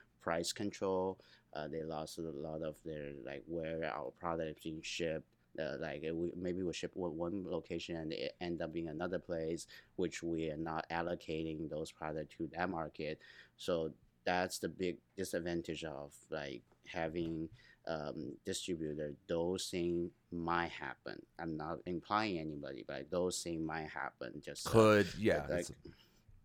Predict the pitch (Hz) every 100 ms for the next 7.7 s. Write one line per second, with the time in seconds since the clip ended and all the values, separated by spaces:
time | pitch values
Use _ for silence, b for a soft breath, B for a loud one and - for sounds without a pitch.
0 | - - B B 156 120 123 120 98 120
1 | 120 135 135 120 - 87 87 - - 73
2 | - - 104 104 113 120 - 117 107 104
3 | 110 113 104 - _ _ _ _ _ _
4 | _ - - 113 107 101 98 - _ _
5 | _ - 104 107 107 - 104 104 95 95
6 | 101 - 92 107 104 117 104 104 107 107
7 | - 101 104 101 87 - -